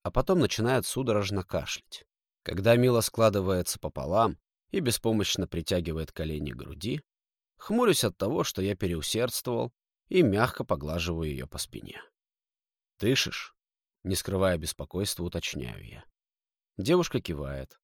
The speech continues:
Наклонившись и поцеловав ее в макушку, я спешно иду к двери,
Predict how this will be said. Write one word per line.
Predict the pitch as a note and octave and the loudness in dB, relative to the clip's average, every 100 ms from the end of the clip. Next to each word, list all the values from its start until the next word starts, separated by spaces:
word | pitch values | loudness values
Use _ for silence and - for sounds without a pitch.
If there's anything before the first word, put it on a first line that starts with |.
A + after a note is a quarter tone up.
| _ _ _ - | _ _ _ -6
Наклонившись | E2+ F2 F2+ G#2 A2+ - F#2 | -4 0 2 4 4 2 0
и | F#2 | -2
поцеловав | F2 - E2+ F2 F#2 - | -2 -2 0 2 2 0
ее | D#2 D#2 | -6 -6
в | D#2 | -8
макушку, | C2+ - - - - G2+ _ _ _ _ _ | -10 -8 -6 -4 -4 -6 _ _ _ _ _
я | D3 F3 | 4 6
спешно | - - C#3 - G2+ | 6 4 2 4 2
иду | F2+ F#2 | 2 0
к | E2 | -2
двери, | D2+ D#2 B2 C#3+ | -4 -2 0 -2